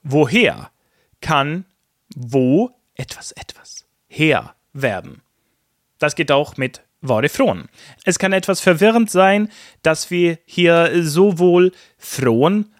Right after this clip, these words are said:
als ifrån haben, aber darum kümmern wir uns in einer anderen Lektion. Seht einfach ifrån jetzt erstmal so wie ein Teil von varifrån. Wir können also sagen,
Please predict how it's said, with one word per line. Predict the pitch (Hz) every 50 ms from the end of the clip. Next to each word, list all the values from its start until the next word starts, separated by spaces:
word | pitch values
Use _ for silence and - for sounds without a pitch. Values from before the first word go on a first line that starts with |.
| _ -
als | - 131 127 127 143 151 - - - _ _ _ _ _ -
ifrån | 233 240 214 - - - 156 139 123 117 110 104 - - _ _ -
haben, | - 123 113 113 113 131 139 - -
aber | - 156 160 165 160 160 156 - -
darum | 156 170 180 180 185 185 170
kümmern | - - 175 185 190 175 160
wir | 160 156
uns | 143 143 151 147 - - - - - - _ -
in | 139 143 -
einer | - 135 139 127 123 113
anderen | 117 135 120 113 110 104 104
Lektion. | 107 107 104 - - - 127 120 120 120 - - - - -
Seht | 165 147 160 202 220 226 208 - - -
einfach | - 170 175 170 160 - 170 170 160 - _ _ _ _ -
ifrån | 160 151 - - - 139 131 135 147 170 190 202 _ - _ -
jetzt | - 147 156 - - - - -
erstmal | - 151 160 156 - - 160 156 147 147 147
so | 143 139 147 151 151 143 139
wie | 143 139 139 139 139 _ _ _ _ -
ein | 151 147 135 -
Teil | - - - 143 147 147 151 143 131 123
von | 113 - - 131 120 117 117 _ _ _ _ _ _ _
varifrån. | - 120 147 160 160 139 131 - - 117 113 107 - _ _ _ _ _ _ _ _ _ _ _ _ _ _ _
Wir | - 143 147
können | 143 - 208 226 240 247 233
also | 190 170 165 156 147 143
sagen, | 131 120 135 131 135 156 175 208 226 233 226